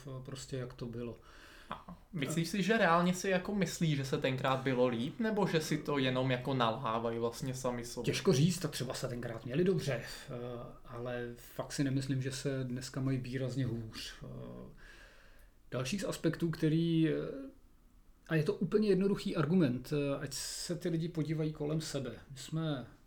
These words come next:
Speaker 1: předloni, tuším, jako město vydali takový ten kalendář, kde jsme porovnávali město Chodov v roce dva tisíce devatenáct a za socialismu. Náš historik udělal tehdy jaký kalendář schválně z těch sedmdesátých, osmdesátých let.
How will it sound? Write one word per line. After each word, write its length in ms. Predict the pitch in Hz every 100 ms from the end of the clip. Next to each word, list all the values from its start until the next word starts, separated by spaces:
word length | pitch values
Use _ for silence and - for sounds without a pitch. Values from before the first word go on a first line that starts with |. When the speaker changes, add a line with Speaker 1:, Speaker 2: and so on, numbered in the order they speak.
| -
Speaker 1:
předloni, 500 | - 123 147 190 180
tuším, 300 | 170 - 170
jako 220 | 160 160
město 320 | 156 147 160
vydali 320 | 147 147 156
takový 220 | 156 -
ten 140 | 151 156
kalendář, 680 | - 135 135 143 147 139
kde 160 | 139 131
jsme 200 | - 151
porovnávali 760 | - 135 135 135 135 139 143 135
město 420 | 139 127 - 151
Chodov 480 | 147 143 143 143 -
v 220 | 135 120
roce 260 | 131 127 143
dva 140 | 123
tisíce 460 | 123 143 - - 147
devatenáct 840 | 127 127 131 131 131 131 147 - - - - - - - - -
a 80 | 147
za 160 | 123 151
socialismu. 720 | 160 151 156 123 120 117 110
Náš 220 | 120 107
historik 440 | 127 - 139 135
udělal 260 | 139 139 135
tehdy 260 | 143 131
jaký 220 | 143 139 147
kalendář 720 | - 131 131 139 135 135 -
schválně 400 | 156 - 131 139
z 80 | 139
těch 160 | 151 -
sedmdesátých, 840 | 139 131 131 - 139 135 147 -
osmdesátých 840 | - 139 127 - 139 139 165 156 131
let. 280 | 117 123